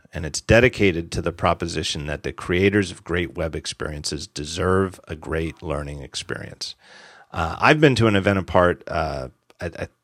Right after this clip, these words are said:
at least twice, I think three times, and it is really one of the best conferences I've ever had.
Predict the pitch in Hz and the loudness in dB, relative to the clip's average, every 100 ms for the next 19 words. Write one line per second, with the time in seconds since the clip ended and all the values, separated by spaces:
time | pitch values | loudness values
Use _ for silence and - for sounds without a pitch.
0 | _ - 87 117 - 110 95 87 104 - | _ -8 -2 -2 2 4 4 2 -2 -2
1 | 95 98 - - - - - - - _ | -2 -2 -4 -6 -10 -14 -16 -20 -20 _
2 | - 92 101 113 107 95 95 107 127 113 | -6 -6 0 2 2 0 2 8 10 10
3 | 98 98 90 82 87 - 85 82 78 - | 6 0 -2 -2 -2 -2 -2 -2 -4 -6
4 | 80 76 78 - - 76 76 | -4 -6 -6 -8 -8 -6 -8